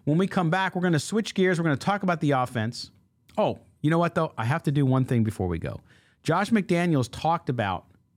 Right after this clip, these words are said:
now I made the premise at the beginning of this segment about that ending first half sequence of the Raiders defense against the Broncos offense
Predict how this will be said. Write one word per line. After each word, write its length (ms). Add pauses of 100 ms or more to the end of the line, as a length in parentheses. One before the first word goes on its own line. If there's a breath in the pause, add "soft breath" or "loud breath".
now 100
I 100
made 220
the 80
premise 400
at 40
the 60
beginning 260
of 80
this 100
segment 400 (1300)
about 440 (800 soft breath)
that 380 (360)
ending 540 (440)
first 280
half 380 (360)
sequence 640 (120)
of 140
the 60
Raiders 320
defense 400
against 260
the 60
Broncos 380
offense 440